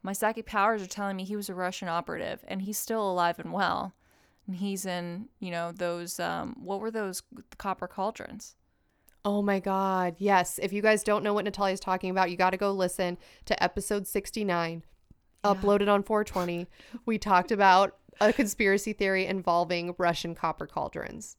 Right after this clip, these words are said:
Speaker 1: Yeah, and I think that's where he went back to his homeland.
Speaker 2: I mean, we can only hope, right? We can only hope. I personally feel like the M Cave is real. 'Cause that's another question, right?
Speaker 1: Mm-hmm.
Speaker 2: Like, do you even think the M Cave was real? Do you think he made it up for clout?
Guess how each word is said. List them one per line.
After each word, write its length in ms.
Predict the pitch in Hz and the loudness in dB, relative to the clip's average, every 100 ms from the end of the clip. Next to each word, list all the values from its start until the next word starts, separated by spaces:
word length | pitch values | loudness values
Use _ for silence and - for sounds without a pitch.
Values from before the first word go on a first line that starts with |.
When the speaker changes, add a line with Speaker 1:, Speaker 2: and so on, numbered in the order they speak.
| - | -12
Speaker 1:
Yeah, 400 | 220 208 190 185 220 | -8 -6 -6 -10 -10
and 100 | 202 | -10
I 80 | 202 | -8
think 260 | - 208 | -8 -8
that's 300 | - 190 - | -6 -8 -8
where 160 | 202 196 | -8 -8
he 140 | 202 | -8
went 160 | 208 202 | -8 -6
back 180 | 208 208 | -6 -6
to 80 | 220 | -10
his 120 | 226 | -10
homeland. 400 | 220 247 214 - | -8 -6 -6 -2
Speaker 2:
I 60 | 233 | 2
mean, 140 | 247 | 4
we 100 | 247 | 2
can 140 | 269 302 | 2 2
only 180 | 320 320 | 2 2
hope, 500 | 254 359 240 - - - | 2 2 0 -6 -14 -4
right? 380 | 196 196 294 - | 0 0 -2 -4
We 100 | 202 | -6
can 120 | 208 | -4
only 200 | 240 247 | -2 -2
hope. 340 | 220 226 240 - - - - _ _ | 0 0 0 -4 -20 -20 -20 _ _
I 280 | - 226 370 359 - | 8 10 10 6 0
personally 600 | - 233 226 285 320 330 359 - | 0 0 2 0 2 2 -2 -4
feel 220 | - 202 | 0 2
like 280 | 214 196 196 | 4 4 2
the 220 | - 202 180 | -2 -4 0
M 220 | 180 190 | -2 -2
Cave 520 | - 202 208 208 - - _ _ _ _ _ _ _ | 0 2 2 -2 -8 -20 _ _ _ _ _ _ _
is 640 | 190 185 185 190 - - - _ _ - | 4 4 4 2 -4 -10 -14 _ _ -4
real. 560 | 170 170 175 233 359 - _ - | 0 4 6 4 2 -4 _ -2
'Cause 100 | 285 | 4
that's 160 | 269 277 | 4 6
another 220 | 302 254 | 6 6
question, 400 | 247 277 - 170 | 4 0 0 0
right? 140 | 175 | 2
Speaker 1:
Mm-hmm. 80 | 208 | 2
Speaker 2:
Like, 180 | 208 180 | 2 0
do 100 | 220 | 0
you 160 | 240 | 0
even 200 | 269 254 220 | 0 0 -2
think 160 | 214 | -2
the 80 | - | -2
M 120 | 185 | -2
Cave 220 | 185 190 | 0 -2
was 160 | 175 - | -2 -4
real? 200 | 165 190 | 2 2
Do 80 | 208 | 2
you 20 | |
think 120 | 196 | 0
he 60 | 196 | 0
made 200 | 180 170 | 0 0
it 100 | 160 | 2
up 300 | - 190 - | 2 2 0
for 120 | - 180 | -6 -4
clout? 480 | - 170 185 - | 2 4 4 2